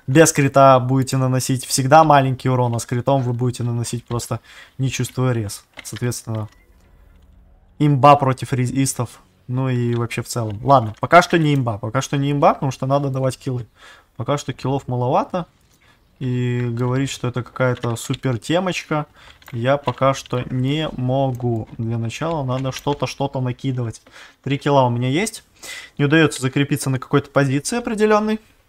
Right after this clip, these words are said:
Довольно быстро ухожу на респ. Сейчас попробуем снять хорька. Отлично, сливаем. Давайте, может, попробуем через туннель проехать. Посмотрим заодно, что там есть вообще.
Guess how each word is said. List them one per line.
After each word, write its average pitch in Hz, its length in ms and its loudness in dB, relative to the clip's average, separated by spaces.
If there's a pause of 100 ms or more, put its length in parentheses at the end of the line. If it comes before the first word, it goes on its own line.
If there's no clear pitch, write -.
(500)
Довольно 123 400 -2
быстро 120 360 -4
ухожу 123 320 -4
на 127 100 0
респ. 202 300 -4 (340)
Сейчас - 180 -10
попробуем 117 540 -6
снять 123 260 -8
хорька. 156 460 -4 (1120)
Отлично, 123 500 -6
сливаем. 233 400 -2
Давайте, 233 240 2
может, 214 200 0
попробуем 185 420 2
через 160 240 0
туннель 180 300 -2
проехать. 202 380 0
Посмотрим 143 420 -2
заодно, 135 260 2
что 135 160 -4
там 131 140 -4
есть 160 220 -4
вообще. - 260 -6